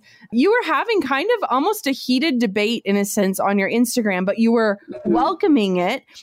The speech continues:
Speaker 1: and you were super respectful, but also informative. So how can we start these conversations and,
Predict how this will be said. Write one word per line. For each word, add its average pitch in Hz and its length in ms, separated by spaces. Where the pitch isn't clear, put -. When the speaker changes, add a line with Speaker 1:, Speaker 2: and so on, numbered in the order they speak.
Speaker 1:
and 233 140
you 233 120
were 214 160
super 294 400
respectful, 233 680
but 214 160
also 247 540
informative. 208 1040
So 311 420
how 330 300
can 466 180
we 370 420
start 247 520
these 269 240
conversations 233 1200
and, 214 360